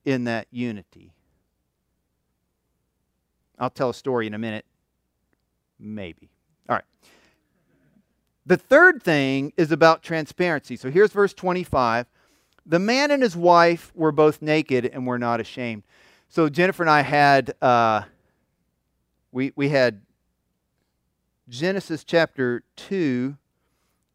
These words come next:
at least verse twenty-four, maybe verses twenty-three and twenty-four, uh,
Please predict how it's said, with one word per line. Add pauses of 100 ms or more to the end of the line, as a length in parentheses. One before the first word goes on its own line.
(340)
at
least
verse
twenty-four,
maybe
verses
twenty-three
and
twenty-four, (720)
uh,